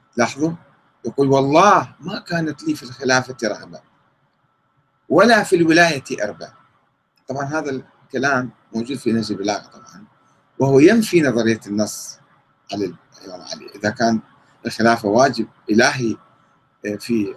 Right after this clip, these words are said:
عنقه فيجب أن يبادر إليها، ولكنه يقول: "والله ما كانت لي في الخلافة رغبة ولا في الولاية إربة"، يعني هدف أو مصلحة، "ولكنكم دعوتموني إليها وحملتموني عليها،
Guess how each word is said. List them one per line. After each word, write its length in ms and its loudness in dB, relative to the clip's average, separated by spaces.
عنقه 480 2
فيجب 560 -4
أن 280 -14
يبادر 360 2
إليها، 480 0
ولكنه 380 2
يقول: 300 2
"والله 420 0
ما 140 -6
كانت 440 -8
لي 140 -8
في 100 0
الخلافة 520 0
رغبة 460 -2
ولا 300 4
في 120 -6
الولاية 460 2
إربة"، 240 -2
يعني 300 -12
هدف 340 -14
أو 80 -20
مصلحة، 380 -20
"ولكنكم 600 -4
دعوتموني 640 0
إليها 420 -6
وحملتموني 840 2
عليها، 440 -2